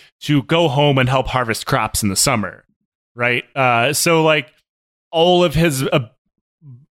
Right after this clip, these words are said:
bodies that he would be mobilizing in this general mobilization, as it would be called,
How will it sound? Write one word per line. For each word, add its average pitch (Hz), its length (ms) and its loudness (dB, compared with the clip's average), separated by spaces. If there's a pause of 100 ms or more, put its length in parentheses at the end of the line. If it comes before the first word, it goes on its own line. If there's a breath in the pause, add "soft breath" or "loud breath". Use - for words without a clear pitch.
(140)
bodies 147 560 0
that 156 100 -2
he 127 140 -2
would 143 100 0
be 135 100 2
mobilizing 127 760 2
in 117 80 2
this 113 120 0
general 127 300 2
mobilization, 120 720 -2
as 110 140 -8
it 113 40 -10
would 110 120 -8
be 104 100 -12
called, 104 340 -12